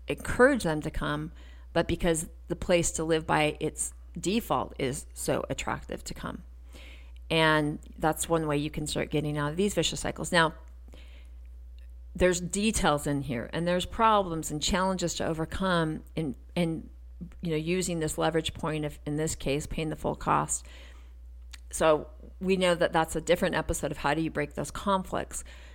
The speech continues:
What we mean by conflicts, we mean perceived false choices, you know, these dilemmas people are in. And those will show up whenever you're trying to get a big breakthrough and overcoming a vicious cycle. There's gonna be some inherent,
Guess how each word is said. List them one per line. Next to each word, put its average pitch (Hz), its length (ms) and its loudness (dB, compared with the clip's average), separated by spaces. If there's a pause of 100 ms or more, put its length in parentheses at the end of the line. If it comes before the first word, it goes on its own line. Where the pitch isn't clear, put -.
(720)
What 160 220 0
we 170 140 0
mean 170 160 0
by 147 140 4
conflicts, 156 640 0
we 151 100 -2
mean 151 300 -2 (280)
perceived - 600 -2
false - 500 -4
choices, - 640 -4 (120)
you - 60 -6
know, 156 60 -6
these 151 140 -4
dilemmas 143 480 -2
people - 280 -8
are - 100 -8
in. - 200 -8 (800)
And 190 100 4
those 190 180 10
will 190 100 2
show 180 300 6
up 180 200 6
whenever 180 400 2
you're 190 160 4
trying 165 460 -2
to 185 120 -6
get 156 180 0
a - 40 0
big 151 200 -2
breakthrough 147 680 0
and 139 240 -2 (240)
overcoming 160 560 2
a 147 40 -2
vicious - 340 -4
cycle. 175 480 4 (260)
There's 160 220 4
gonna 165 220 2
be 156 160 0
some 143 200 0
inherent, 165 640 0